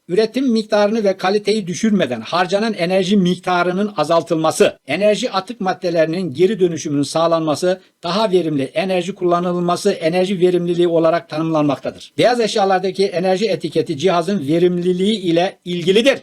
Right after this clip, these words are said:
Çok önemli. Gücü ya da doğrudan harcadığı enerji ile ilgili değildir. Bakın şurası da çok önemli. Yani bunun gücü daha fazladır. Bunun az enerji harcıyor. Bakın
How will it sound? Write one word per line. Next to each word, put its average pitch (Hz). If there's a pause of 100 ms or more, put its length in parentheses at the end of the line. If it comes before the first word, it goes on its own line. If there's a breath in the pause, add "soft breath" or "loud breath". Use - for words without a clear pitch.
Çok 240
önemli. 226
Gücü 208
ya 254
da 196
doğrudan 262
harcadığı 240
enerji 233
ile 240
ilgili 226 (120)
değildir. 226 (120)
Bakın 156
şurası 208
da 202
çok 185
önemli. 165 (180)
Yani 208
bunun 226 (180 loud breath)
gücü 202
daha 220
fazladır. 220
Bunun 214 (180)
az 208
enerji 220
harcıyor. 196 (380)
Bakın 175